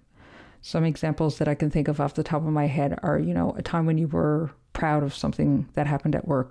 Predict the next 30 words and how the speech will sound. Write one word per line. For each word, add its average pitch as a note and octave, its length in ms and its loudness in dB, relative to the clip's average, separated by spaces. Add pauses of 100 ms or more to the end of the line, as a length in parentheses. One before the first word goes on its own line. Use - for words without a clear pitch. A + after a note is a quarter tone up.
or D#3 180 2
a D3 60 2
time D3+ 380 2
that D3+ 400 0 (320)
you D3+ 800 4
felt - 400 0
connected, C#3+ 580 2 (340)
uh, C#3+ 380 2 (380)
when D#3+ 140 2
you D3 100 2
were D3 100 0
doing C#3 220 2
something - 300 -2
at - 80 -4
work. - 380 -6
Or, D3 440 0 (480)
um, D#3+ 440 0 (420)
you E3+ 80 -2
can D#3 80 0
also D3+ 220 0
talk - 240 -2
about D#3 200 0
things D3+ 640 2
that, - 580 -2 (240)
you E3+ 100 0
know, D3+ 160 2
went D#3 220 2
a - 20 0
bit D#3+ 140 0
sideways, - 680 -2